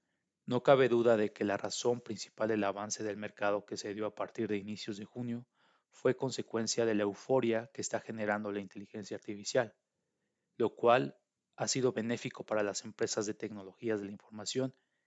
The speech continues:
y servicios de comunicación. De hecho, el último rally de mercado ha sido tan relevante debido a que solo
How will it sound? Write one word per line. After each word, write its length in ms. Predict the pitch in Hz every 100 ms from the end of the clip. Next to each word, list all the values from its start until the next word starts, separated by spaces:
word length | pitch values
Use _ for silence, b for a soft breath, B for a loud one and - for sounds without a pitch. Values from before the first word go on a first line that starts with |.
| _
y 100 | -
servicios 520 | 104 107 98 101 110 101
de 100 | 95
comunicación. 640 | - 98 95 110 - 135 _ _ _ _ b b b b
De 100 | 131
hecho, 180 | 143 -
el 80 | 135
último 340 | 127 143 123
rally 280 | 110 110 113
de 100 | 110
mercado 560 | 101 98 - 107 110 120 -
ha 100 | -
sido 320 | 120 110 117
tan 280 | - 120 123
relevante 720 | 117 104 98 110 107 131 - _ _ _ _ -
debido 240 | 110 131
a 40 |
que 120 | - 113
solo 460 | - 120 127 -